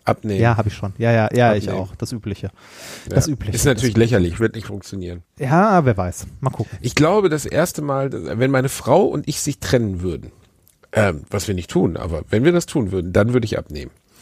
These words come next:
Speaker 1: Nicht, weil meine Frau weder so eine grandiose Köchin ist, also kann gut kochen, aber das ist es nicht.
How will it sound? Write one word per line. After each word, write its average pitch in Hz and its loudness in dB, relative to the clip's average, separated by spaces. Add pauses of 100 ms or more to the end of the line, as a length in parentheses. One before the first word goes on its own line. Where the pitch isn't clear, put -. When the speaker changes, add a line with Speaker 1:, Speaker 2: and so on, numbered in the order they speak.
(320)
Speaker 1:
Nicht, 160 4
weil 147 8
meine 123 4
Frau 107 2
weder 123 6
so 113 0
eine 113 2
grandiose 113 2
Köchin 127 0
ist, 131 -2
also - -10 (160)
kann 82 -6
gut 110 0
kochen, 85 -4
aber 85 0
das - -2
ist 127 -4
es 104 -4
nicht. 104 -2